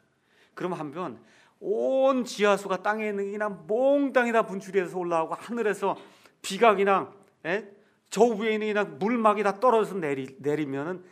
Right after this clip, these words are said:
그때 생기는 그 지진 해일 이 규모가 어느 정도 됐을까? 여러분 이렇게 좀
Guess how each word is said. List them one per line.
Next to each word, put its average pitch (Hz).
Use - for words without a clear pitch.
그때 196
생기는 196
그 165
지진 165
해일 143
이 180
규모가 156
어느 170
정도 175
됐을까? 143
여러분 139
이렇게 147
좀 165